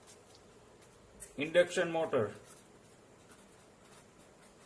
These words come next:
four hundred volt,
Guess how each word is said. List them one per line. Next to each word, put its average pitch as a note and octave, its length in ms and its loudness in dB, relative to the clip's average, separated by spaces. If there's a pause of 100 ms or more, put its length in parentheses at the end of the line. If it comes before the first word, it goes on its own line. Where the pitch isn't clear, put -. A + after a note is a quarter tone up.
(2500)
four F3+ 200 4
hundred F#3+ 380 6
volt, F3 480 6